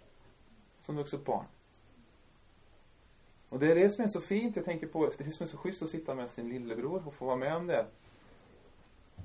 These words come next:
Det är ju liksom att kunna prata om det, hur jag kände som ville så gärna nå in,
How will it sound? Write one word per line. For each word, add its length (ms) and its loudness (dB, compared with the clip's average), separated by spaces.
Det 180 0
är 80 4
ju 80 4
liksom 260 -4
att 100 -8
kunna 320 -2
prata 420 6
om 140 2
det, 160 6
hur 140 4
jag 300 4
kände 500 4
som 280 -6
ville 280 0
så 140 0
gärna 480 4
nå 200 0
in, 280 2